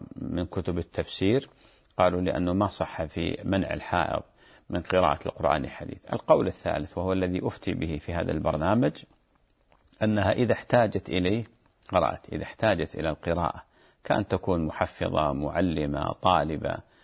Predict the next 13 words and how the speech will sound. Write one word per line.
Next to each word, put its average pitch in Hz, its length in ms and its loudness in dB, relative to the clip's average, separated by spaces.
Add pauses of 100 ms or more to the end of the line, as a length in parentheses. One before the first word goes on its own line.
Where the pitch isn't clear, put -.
(320)
حافظة، 98 600 0
لكن 85 280 -4
تخشى - 320 -4
النسيان، 87 640 -2 (800)
أيضًا، 107 400 4 (240)
آه، - 300 -8
تريد 113 360 4
الختمة 98 500 2
مثلًا 87 540 0
ودورتها 92 880 0
طويلة، 87 580 2 (200)
تريد 95 340 0
المراجعة، 90 680 2